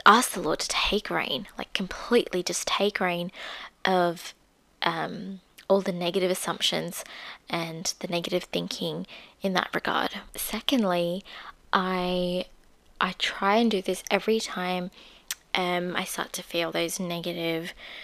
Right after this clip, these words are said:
lies about me that my mind tells me,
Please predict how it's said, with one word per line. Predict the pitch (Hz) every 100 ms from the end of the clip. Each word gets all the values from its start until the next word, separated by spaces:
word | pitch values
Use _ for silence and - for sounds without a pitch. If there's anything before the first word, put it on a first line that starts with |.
| - - - _ -
lies | 180 175 170 165 185 - -
about | 180 180 165 -
me | 170 165 175 220 - -
that | 180 -
my | 180
mind | 175 160 175 180 -
tells | - - - -
me, | 240 294